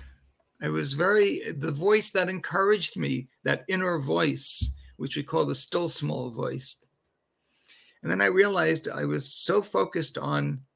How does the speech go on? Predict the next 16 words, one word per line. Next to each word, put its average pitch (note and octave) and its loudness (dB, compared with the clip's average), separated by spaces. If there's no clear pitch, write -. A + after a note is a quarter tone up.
performing D#3+ 2
and C3+ -2
doing D#3 2
everything D3 0
right - 2
that D#3+ 2
I - -2
lost - 0
the D3 -10
sense C#3+ -2
of B2 -2
the C3+ -4
inner C#3+ -2
being. - -10
Fast F#3+ 0
forward, D#3+ 4